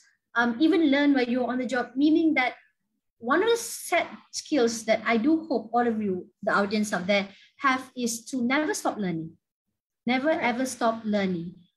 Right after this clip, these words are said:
Speaker 1: Wherever you are, which position you are, which company you are, never stop learning, even if you're out from school. Um, always take the opportunity to read, to have a mentor, Miss Adeline.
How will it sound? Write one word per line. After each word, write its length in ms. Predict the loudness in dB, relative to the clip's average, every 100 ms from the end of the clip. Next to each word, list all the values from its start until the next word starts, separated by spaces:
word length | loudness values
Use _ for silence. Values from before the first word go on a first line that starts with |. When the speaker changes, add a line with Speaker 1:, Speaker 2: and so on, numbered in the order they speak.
| _ _
Speaker 1:
Wherever 560 | 0 2 2 0 2 2
you 180 | 2
are, 160 | 2 2
which 260 | 0 -2 -2
position 540 | -2 0 0 0 2
you 100 | 2
are, 180 | 2 0
which 280 | 0 -2 -2
company 460 | 0 0 2 2 2
you 180 | 0 -2
are, 280 | -2 -2 -8 _ _ -2
never 360 | 0 2 2 0 -4 _ _ -12
stop 360 | -4 -2 -2 -4
learning, 380 | -4 -2 -2 -2
even 240 | -4 -2 -2
if 160 | -4
you're 160 | -4 0
out 200 | -2 -2
from 180 | -4 -6
school. 460 | -4 -2 0 -2 -4 _ _ _ _ _
Um, 160 | -6 -4 -2
always 340 | -2 0 -2
take 200 | -4 -6
the 80 | -6
opportunity 540 | -6 -8 -10 -6 -6
to 160 | -6 -2
read, 380 | 2 4 2 -4 -12 -14 _ _ _
to 100 | -2
have 200 | 2 2
a 60 | 4
mentor, 640 | 4 2 2 2 4 4
Miss 180 | 4 2
Adeline. 520 | 0 2 2 2 0